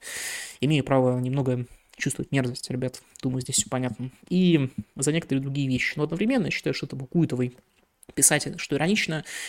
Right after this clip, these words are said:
и он стал культовым для меня, то есть он писал свои книжки в очень молодом возрасте, и когда он стал старше, то есть ему же всего пятьдесят лет, это ж немного для писателя, то есть он может писать еще более крутые книги,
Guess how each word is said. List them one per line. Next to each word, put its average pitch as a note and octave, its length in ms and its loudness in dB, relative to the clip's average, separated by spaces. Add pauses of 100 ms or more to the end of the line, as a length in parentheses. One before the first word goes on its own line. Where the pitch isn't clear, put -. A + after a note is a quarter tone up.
(140)
и C#3 100 6
он D3+ 200 0
стал C#3 200 2
культовым D3 420 0
для B2+ 100 0
меня, C#3+ 260 0
то - 140 -4
есть - 200 -2
он C3+ 60 -8
писал C#3+ 520 2
свои C3 220 -4
книжки D#3+ 400 -4
в C3 240 -6
очень C#3 240 -2
молодом C3+ 340 -2
возрасте, C#3+ 520 0 (180)
и C#3 220 0
когда C#3 240 -2
он C3 80 -4
стал - 180 -4
старше, E3+ 460 0 (160)
то - 60 -6
есть - 160 -4
ему D#3+ 140 -4
же F3+ 100 -2
всего F#3+ 220 2
пятьдесят D#3 440 -2
лет, E3 180 0
это - 140 -10
ж - 100 -8
немного D3 320 0
для C3 80 -4
писателя, - 440 -6
то - 80 -20
есть - 100 -8
он - 100 -12
может - 160 -8
писать - 300 4
еще D3+ 300 2
более C3+ 300 0
крутые D3 340 -2
книги, C#3 340 -8